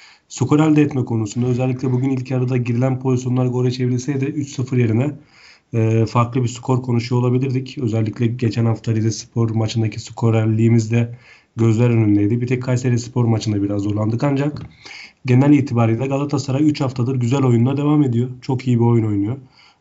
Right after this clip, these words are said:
E, o ideal ilk on biri de bulmuş gibi Galatasaray.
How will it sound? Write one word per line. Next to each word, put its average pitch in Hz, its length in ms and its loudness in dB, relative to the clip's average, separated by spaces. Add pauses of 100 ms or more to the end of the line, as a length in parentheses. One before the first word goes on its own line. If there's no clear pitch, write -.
E, 117 40 -4
o 120 220 0
ideal 127 300 4
ilk 127 200 2
on 127 160 6
biri 131 140 2
de 127 120 0
bulmuş 127 300 0
gibi 113 220 -2
Galatasaray. 107 640 -6